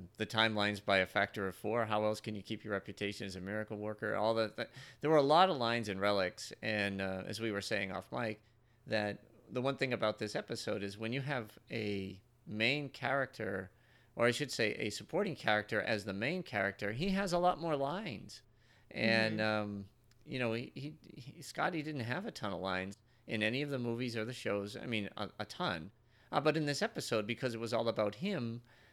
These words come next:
Speaker 1: uh, I think the writers did a really good job of taking, you know, a, an older seasoned veteran, um, you know, at first kind of being a little bit of a nuisance, but not, you know,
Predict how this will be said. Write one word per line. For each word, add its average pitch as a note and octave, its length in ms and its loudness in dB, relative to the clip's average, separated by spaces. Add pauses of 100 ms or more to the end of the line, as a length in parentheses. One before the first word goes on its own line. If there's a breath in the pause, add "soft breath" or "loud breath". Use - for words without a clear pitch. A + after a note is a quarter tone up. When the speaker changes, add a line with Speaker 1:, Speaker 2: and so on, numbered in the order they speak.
(140 loud breath)
Speaker 1:
uh, A#2+ 320 0
I - 120 0
think - 220 -4
the B2+ 100 -2
writers B2+ 340 0
did C3+ 140 -4
a C3 40 -4
really E3+ 320 -2
good D#3 160 -2
job A#2+ 560 2
of A2+ 260 -4
taking, A2+ 720 -4
you A#2+ 140 -8
know, A2 400 -4
a, G#2 340 -4
an A2 240 -6
older C3+ 380 0
seasoned C#3 480 -4
veteran, A2 560 -2 (560 soft breath)
um, G2+ 500 0 (240)
you A#2+ 100 -4
know, G#2+ 120 2
at G2+ 80 -2
first B2+ 360 0
kind A#2 200 2
of G#2 100 -2
being A2 440 0
a A2 80 -4
little A#2 180 2
bit G#2+ 160 0
of G2+ 80 -2
a G2+ 60 0
nuisance, G#2 640 -4 (140)
but C#3+ 100 -2
not, A2+ 320 2 (520)
you - 200 -8
know, F#2+ 140 -6